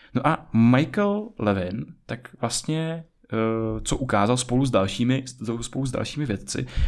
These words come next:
když studoval tu regenerativní medicínu, protože to chce prostě přenést jako i na člověka, tak je, že my nemusíme vědět, jak naprogramovat, eh, celou tu končetinu, všechny ty buňky jednu po druhý,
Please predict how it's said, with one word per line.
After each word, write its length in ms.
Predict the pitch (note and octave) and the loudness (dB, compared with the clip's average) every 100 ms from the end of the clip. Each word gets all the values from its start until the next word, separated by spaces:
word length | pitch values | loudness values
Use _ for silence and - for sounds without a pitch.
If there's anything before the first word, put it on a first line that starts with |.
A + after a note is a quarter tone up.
| - - | 0 0
když 160 | A#2 | 2
studoval 320 | - A#2+ C#3 C#3+ | 2 2 2 2
tu 80 | |
regenerativní 520 | C3+ B2+ B2 B2+ C3 C3 | 2 4 4 2 0 0
medicínu, 580 | G2 G2 - G#2 B2 | 0 -2 0 0 0
protože 280 | B2 A2+ A2 | -2 -6 -6
to 180 | - - | -8 -10
chce 220 | - A2 | -6 -6
prostě 260 | A2 G#2+ A2+ | -4 -6 -6
přenést 340 | - A2 A2+ | -2 -2 -2
jako 180 | A2 - | -2 0
i 100 | C3+ | 0
na 80 | F#2+ | 0
člověka, 460 | - G2 G2 - - - - - - | 0 -2 0 -2 -4 -12 -16 -16 -6
tak 180 | A2+ | -2
je, 100 | C3 | 0
že 220 | C3+ D#3 - | 2 2 2
my 500 | C3 C#3+ D3+ D#3+ D#3+ D#3 - - _ A2 | 0 2 2 0 -2 -10 -20 -20 _ 2
nemusíme 500 | C3 F#3 - A3+ C3 | 2 2 2 2 4
vědět, 540 | G#2+ G#2 G2+ - - | 2 2 0 -4 -4
jak 200 | A#2 - | -4 -2
naprogramovat, 1040 | A2 G#2+ - C#3+ A2 G2+ G2 - - - - | -2 0 -2 0 0 0 -4 -8 -12 -12 -8
eh, 40 | G#2+ G#2 G#2 G#2+ - _ | -6 -6 -6 -8 -12 _
celou 680 | - - B2 A#2 A#2 A#2 | -2 0 2 2 2 0
tu 160 | A2+ A#2+ | -4 -8
končetinu, 560 | A2 G#2+ - G#2+ G#2 F#2+ | -6 -4 -4 -4 -2 -2
všechny 260 | - B2 | -4 -2
ty 100 | A#2+ | -2
buňky 340 | G#2 G#2+ G#2 G#2+ | 0 -2 -2 -4
jednu 240 | G#2 A2+ | -2 -2
po 120 | G#2 | -2
druhý, 320 | G#2 G#2 G2+ | 0 0 0